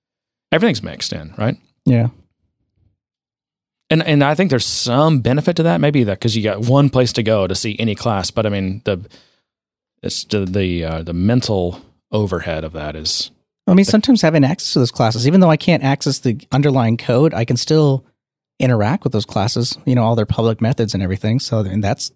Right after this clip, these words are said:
Speaker 2: that's valuable.
Speaker 1: I'm not saying you wouldn't be able to do that. You would just be do, through some, some kind of, like, container namespace or something. I mean, just the fact that they just, everything gets all jumbled together. Just, it's gross.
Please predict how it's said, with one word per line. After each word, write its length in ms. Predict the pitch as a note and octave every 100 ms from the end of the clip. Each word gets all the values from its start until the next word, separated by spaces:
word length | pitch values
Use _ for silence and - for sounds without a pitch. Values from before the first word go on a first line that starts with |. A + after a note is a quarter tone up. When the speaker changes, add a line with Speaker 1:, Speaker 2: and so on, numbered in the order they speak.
| -
Speaker 2:
that's 220 | A#2+ -
valuable. 520 | G2 F2+ G2 B2 - _ -
Speaker 1:
I'm 80 | F#3+
not 120 | B3+
saying 160 | A3
you 80 | D3+
wouldn't 180 | E3 E3+
be 60 | C#3+
able 140 | A#2+
to 60 | G#2+
do 180 | C3 B3+
that. 260 | E2+ -
You 120 | C#3+
would 120 | C#3 C3+
just 160 | C3
be 100 | C3
do, 140 | B2 A#2+
through 280 | - C3+
some, 320 | A#2+ A#2+ A#2 -
some 140 | B2+
kind 120 | B2
of, 60 | A#2
like, 120 | G#2
container 380 | - G#2+ A2 G2+
namespace 460 | F#2 F#2+ - E2+ F2
or 40 |
something. 360 | - E2+ E2 E2+ _ _ _ _ _ _ _ _ _ _ _ _ _ _ -
I 20 |
mean, 120 | C3
just 160 | D3 D3+
the 60 |
fact 180 | D#3 D#3
that 40 | -
they 100 | B2+
just, 200 | A#2+ -
everything 260 | C3+ C3 B2
gets 140 | A2
all 200 | - A2+
jumbled 300 | G#2+ G#2+ F#2+
together. 400 | F2 E2 C2+ C2 - _ _ _ _ _ _ _ _ _
Just, 380 | - F2+ - -
it's 120 | G2+
gross. 420 | - D#2 - -